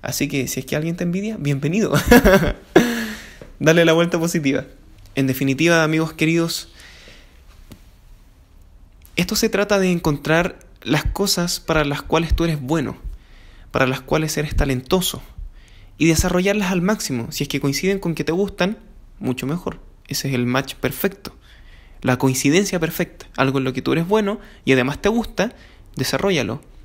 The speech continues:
Tienes que pulir ese talento, esa habilidad. Y cada vez que tú empiezas a tener inseguridad, cada vez que tú empiezas a tener ansiedad,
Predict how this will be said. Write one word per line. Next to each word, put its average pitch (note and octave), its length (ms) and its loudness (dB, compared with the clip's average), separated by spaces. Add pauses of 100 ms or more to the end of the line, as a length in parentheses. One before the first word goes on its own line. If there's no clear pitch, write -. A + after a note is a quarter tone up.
(480)
Tienes C#3 200 0
que D3+ 80 0
pulir G3 400 0
ese D#3+ 200 -4
talento, D#3 420 0
esa C#3+ 180 -4
habilidad. C#3 460 2 (1300)
Y G3 80 2
cada A#3+ 260 0
vez A3+ 320 -2
que D3+ 140 -10
tú D3+ 80 -4
empiezas D#3+ 400 -4
a D3+ 100 -4
tener D3 300 -2
inseguridad, C#3+ 720 -2 (380)
cada C#3+ 180 2
vez E3 160 -2
que - 80 -4
tú D3 100 -2
empiezas D3 460 -2
a C3+ 60 -4
tener C3+ 280 -4
ansiedad, C3+ 600 -2